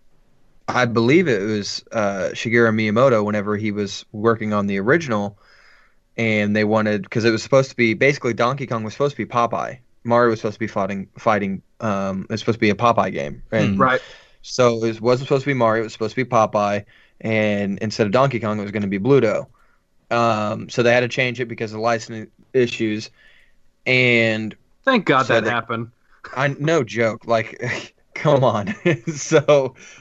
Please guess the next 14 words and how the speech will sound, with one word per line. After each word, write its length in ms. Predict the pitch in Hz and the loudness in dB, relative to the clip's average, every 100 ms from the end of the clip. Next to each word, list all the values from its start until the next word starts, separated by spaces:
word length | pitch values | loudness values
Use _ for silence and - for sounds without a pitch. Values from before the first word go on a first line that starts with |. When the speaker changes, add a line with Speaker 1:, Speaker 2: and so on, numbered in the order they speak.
| - | -4
Speaker 3:
I, 180 | 180 220 | 0 2
I 40 | |
don't 120 | 240 | 2
Speaker 1:
um, 60 | 226 | 2
Speaker 3:
wanna 140 | 208 | -2
see 180 | 190 196 | -2 -6
Popeye 420 | - 151 143 123 | 0 0 0 -2
Country 320 | 127 123 117 104 | -4 -10 -8 -10
on 100 | 104 | -10
the 80 | |
Super 260 | - 107 98 | -14 -16 -12
Nintendo, 480 | 95 95 98 95 95 | -12 -10 -8 -8 -8
you 80 | 98 | -8
know? 200 | 104 | -6